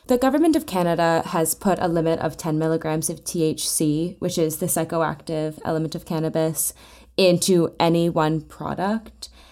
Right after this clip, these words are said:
The price per milligram of T H C in beverages is substantially higher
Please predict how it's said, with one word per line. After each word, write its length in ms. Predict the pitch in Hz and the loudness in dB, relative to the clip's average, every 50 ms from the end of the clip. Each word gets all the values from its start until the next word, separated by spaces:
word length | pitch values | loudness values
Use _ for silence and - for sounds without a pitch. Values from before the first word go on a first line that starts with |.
| - - _ _ - - - - - | -20 -20 _ _ -20 -20 -20 -6 0
The 140 | 165 214 | 0 0
price 720 | 208 214 - - - - 226 214 226 247 254 226 - - - | 2 0 -4 -4 0 4 6 6 8 8 6 6 4 2 0
per 380 | - - - - 226 214 208 | -4 -4 0 2 4 6 6
milligram 480 | 202 190 185 185 180 185 180 175 170 175 | 6 6 6 4 4 2 2 0 2 0
of 120 | 170 - | -2 -2
T 180 | - - 180 165 | 0 2 2 2
H 180 | 165 - - - | 2 2 0 0
C 280 | - 180 175 165 165 | 0 2 2 2 2
in 300 | - - - 170 165 165 156 | 2 2 2 2 2 2 2
beverages 640 | - 160 160 170 175 175 190 190 190 190 190 - - - - | 2 0 2 2 0 2 4 4 4 4 2 0 -2 -4 -2
is 320 | 170 170 165 165 156 - - - - - | 0 2 2 2 0 -2 -4 -8 -12 -6
substantially 920 | - - - 196 196 - - - - 185 180 180 180 - 214 185 185 185 | -2 2 2 4 4 4 4 4 4 4 4 4 2 2 2 2 2 0
higher 640 | 180 175 - 165 160 160 160 156 - - - - | 0 -2 0 0 2 2 2 0 0 -2 -2 -4